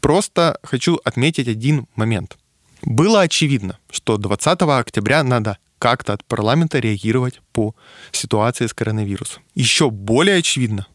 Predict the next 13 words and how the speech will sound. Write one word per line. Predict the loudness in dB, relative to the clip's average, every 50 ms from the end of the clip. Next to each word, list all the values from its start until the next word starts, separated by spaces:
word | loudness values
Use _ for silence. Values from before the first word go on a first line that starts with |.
| _ -20 -10 -2
это | 0 0 0 0
понимание | 0 0 0 2 2 4 4 4 4 2 0
того, | 0 -2 0 2 2 2
что | 0 0 -4 _ 0 0 2 2 0 _ -8 -20 -20 -20 -16 _
если | -6 -4 -2 2 2 2 2 2 0 -4 -4
правительство | -2 0 0 2 2 2 0 0 -4 -4 -4 -6 -2
не | 0 2 2
внесет | 2 2 2 2 0 0 -2
какой-то | -4 -8 -4 -2 -2 -2 -2 -8 -14 -10 -4
антиковидный | -2 -2 -2 -2 -4 -2 -2 0 2 2 2 2 2
законопроект | 2 0 -2 -2 -2 -4 -4 -4 -4 -6 -6 -6 _ -4
или | -2 0 0
постановление, | 0 -2 -4 -8 -6 -6 -6 -4 -2 0 2 2 2 2 0 -2 -4